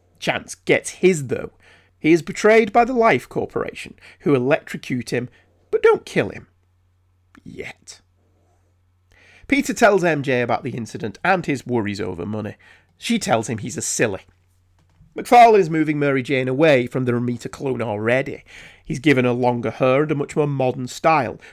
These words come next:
Gone is the straight locks with bangs, in is a wavy, curly look. She's also very classy in her attire in this issue, be it the full-length nightgown she sleeps in, or the clothes she wears for both her gig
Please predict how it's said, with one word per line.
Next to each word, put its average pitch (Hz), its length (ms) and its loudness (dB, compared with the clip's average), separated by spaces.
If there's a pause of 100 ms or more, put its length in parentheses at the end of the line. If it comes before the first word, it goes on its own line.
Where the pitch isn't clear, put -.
(100)
Gone 151 320 6
is 151 100 -6
the - 80 -10
straight - 480 0
locks - 400 -4
with 127 180 -8
bangs, 147 400 -2 (120)
in 147 240 2
is 143 100 -6
a 147 80 -2
wavy, 131 480 -2
curly 165 540 -2
look. - 340 -12 (480)
She's 196 180 0
also 294 220 4
very 233 160 4
classy 214 720 -6
in 127 80 -6
her 123 220 -4
attire 135 560 0
in 110 80 -4
this - 200 -8
issue, - 300 -8
be 123 200 0
it - 100 -6
the 113 100 -8 (240)
full-length 139 540 -2
nightgown 135 640 -4
she 139 120 -12
sleeps 135 380 -8
in, 151 100 -10 (180)
or 254 160 8
the 233 60 2
clothes 208 320 6
she - 140 -2
wears 131 320 0
for 151 80 -4
both 123 220 -2
her 131 120 -4
gig 131 340 0